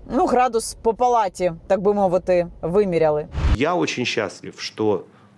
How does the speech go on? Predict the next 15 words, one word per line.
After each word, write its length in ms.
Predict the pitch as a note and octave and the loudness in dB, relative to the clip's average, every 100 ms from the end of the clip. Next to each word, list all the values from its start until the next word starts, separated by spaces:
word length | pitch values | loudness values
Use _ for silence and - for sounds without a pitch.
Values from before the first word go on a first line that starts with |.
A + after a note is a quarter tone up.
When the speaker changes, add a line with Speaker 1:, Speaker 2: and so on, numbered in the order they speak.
| _ | _
Speaker 2:
я 180 | G2 A2+ | -4 -2
ни 120 | G#2+ | -2
в 80 | F#2+ | -4
коем 280 | - F3+ E3 | -2 -2 -2
случае 320 | D3 C3 A2+ | -4 -4 -2
не 100 | G#2 | -4
запятнал 540 | F#2 F2+ F#2+ A2+ A2 | -4 -8 -8 -4 -4
память 400 | - A2+ G2 F2+ | -4 -4 -4 -6
своего 240 | - F#2 F2+ | -8 -6 -6
деда, 380 | F2+ D#3 F3 E3 | -4 -2 -2 -2
который 400 | D3 C#3+ C3+ C3+ | -4 -2 -2 -2
прошёл 420 | B2+ A#2+ - A2 | -4 -8 -6 -6
Великую 420 | G#2+ G#2+ G#2 F#2+ | -4 -6 -6 -10
Отечественную 500 | - F#2 - - G2 | -8 -12 -12 -10 -8
войну, 220 | F#2+ F#2 | -8 -8